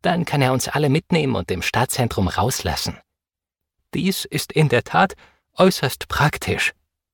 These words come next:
Albert stapft mühsam durch den Sand. Ihm fällt es sichtlich schwer, mit den anderen Schritt zu halten.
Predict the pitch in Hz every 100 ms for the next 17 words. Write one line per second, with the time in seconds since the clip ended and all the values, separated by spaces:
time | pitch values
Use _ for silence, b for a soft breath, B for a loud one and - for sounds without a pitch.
0 | _ _ _ _ 123 107 113 101 - -
1 | 92 - - 120 123 104 98 90 95 101
2 | 92 117 123 - - _ _ _ _ _
3 | - 156 156 165 160 - - 175 160 -
4 | 139 - 170 180 151 127 120 123 120 95
5 | 90 - 160 - 85 73 - -